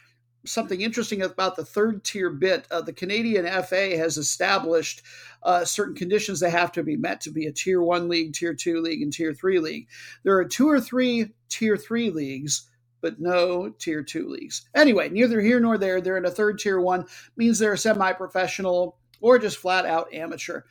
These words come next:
Uh, the League One Ontario season is very young. Uh, this team is one one and oh early on. Last year, they qualified by winning the West Division and then winning the playoffs.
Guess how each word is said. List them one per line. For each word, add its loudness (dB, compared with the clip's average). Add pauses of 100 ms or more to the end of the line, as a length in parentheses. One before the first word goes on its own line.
(340)
Uh, 6
the 0
League 4
One 6
Ontario 0
season -4
is -4
very 0
young. -4
Uh, -4
this -6
team -6
is -4
one -2
one 0
and -4
oh 0
early -2
on. -2 (420)
Last 2
year, -6 (300)
they -4
qualified 4
by 4
winning -2
the -4
West 0
Division 2
and -8
then -2
winning -2
the -2
playoffs. 0